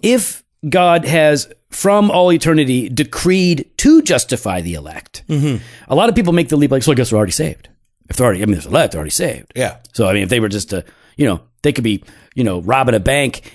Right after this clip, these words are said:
Speaker 1: and, uh, and smoking crack and, like, uh, punching babies at, all at the same time and then die, but because they're elect, they would just go to heaven because, like, they're, you know, they were, they were, God already decided to save.
Speaker 2: Mm-hmm, mm-hmm. Yeah, the straw
Speaker 1: So
Speaker 2: man argument.
Speaker 1: Right. Um, uh,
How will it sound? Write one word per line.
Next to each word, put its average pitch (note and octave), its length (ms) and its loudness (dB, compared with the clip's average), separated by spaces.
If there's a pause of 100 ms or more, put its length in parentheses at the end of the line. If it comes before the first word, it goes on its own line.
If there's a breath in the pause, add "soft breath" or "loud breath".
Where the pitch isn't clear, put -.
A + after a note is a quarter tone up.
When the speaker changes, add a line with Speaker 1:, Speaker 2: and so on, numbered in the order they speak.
(160 loud breath)
Speaker 1:
and, G#2 400 0
uh, F2+ 500 -2 (100)
and A2 220 -2
smoking C#3 320 -2
crack D3 500 -4 (120)
and, G#2+ 480 -2
like, G#2 300 -2
uh, G2 420 -2
punching C3+ 260 0
babies B2+ 400 0 (220 soft breath)
at, - 180 -4
all D#3+ 120 2
at F3 80 -4
the - 40 -6
same D#3 200 0
time C3 380 0 (220 loud breath)
and B2 140 0
then A#2 140 0
die, A2 440 0 (120)
but B2+ 100 0
because B2 180 -2
they're B2 80 0
elect, E3 200 0
they C3+ 60 -2
would B2 80 -2
just G#2 80 -4
go A2 60 -2
to G2+ 80 -6
heaven A#2 340 -6 (720)
because, A#2+ 260 -2
like, G#2 120 -6
they're, A#2+ 200 0
you C#3+ 120 0
know, G#2+ 100 0
they A2+ 140 -2
were, A2+ 160 2 (140)
they C#3 160 0
were, A#2+ 100 -2 (380 loud breath)
God C3+ 180 0
already B2+ 200 0
decided F3+ 540 -4
to G2 80 -8
save. D3+ 320 -2
Speaker 2:
Mm-hmm, - 200 -14
mm-hmm. C#3 260 -4 (120)
Yeah, D3 120 -4
the A2 80 -4
straw F3+ 240 -2
Speaker 1:
So D3+ 40 -6
Speaker 2:
man B2 180 -2
argument. F#2+ 380 -8
Speaker 1:
Right. B2 200 -2 (340 loud breath)
Um, C#3 520 4
uh, C3+ 300 6